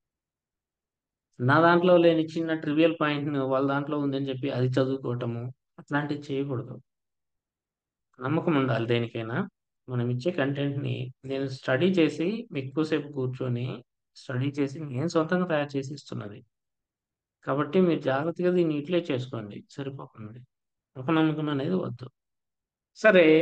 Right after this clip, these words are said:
ఈ international కోఆపరేషన్‌లో భాగంగానే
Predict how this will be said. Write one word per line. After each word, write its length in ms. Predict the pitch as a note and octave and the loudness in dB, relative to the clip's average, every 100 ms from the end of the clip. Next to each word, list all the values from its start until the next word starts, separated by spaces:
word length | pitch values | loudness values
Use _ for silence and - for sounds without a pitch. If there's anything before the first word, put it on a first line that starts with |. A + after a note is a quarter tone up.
| F#3 - _ _ _ _ - | 2 -8 _ _ _ _ -6
ఈ 120 | F#3 F#3 E3+ | 0 4 4
international 600 | F3+ B3 C4 G3 G#3+ G3 | 4 4 4 2 2 4
కోఆపరేషన్‌లో 640 | F3+ F3+ F3 E3+ E3+ D#3+ | 4 6 4 4 0 -2
భాగంగానే 680 | D#3 C3+ C#3 C3 B2 A#2 | -2 -2 -4 -2 -2 -2